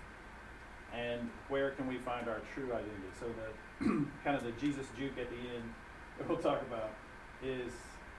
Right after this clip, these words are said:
you know, one of the great things about being in the story of what God is doing in the world and that it's going to a certain place is we can find our identity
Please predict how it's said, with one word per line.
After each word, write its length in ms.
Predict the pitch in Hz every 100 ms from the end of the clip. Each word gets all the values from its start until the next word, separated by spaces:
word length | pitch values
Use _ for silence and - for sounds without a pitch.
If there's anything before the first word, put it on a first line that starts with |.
| 131
you 80 | 120
know, 220 | 120 113 113 - - - -
one 120 | 147 165
of 80 |
the 60 | 135
great 340 | 143 156 156
things 260 | 160 147 135
about 360 | 127 123 120 127
being 220 | 139 135
in 80 | 127
the 80 | 120
story 580 | - 139 135 131 123 113
of 200 | 113 110 104 - - -
what 200 | 123 117
God 220 | 123 123 120
is 80 |
doing 240 | 113 127 123
in 80 | 117
the 240 | 113 110
world 320 | 117 120 120 117 101
and 80 | 107 98 - 117
that 120 | 113
it's 100 | 113
going 260 | 123 127 117
to 60 | 120
a 40 | 113
certain 220 | 123 117 120
place 280 | 117 113 113 - - - - - - - -
is 60 | 123 123
we 80 | 139
can 140 | 131
find 340 | 123 131 127 120
our 140 | 117
identity 420 | 113 117 113 113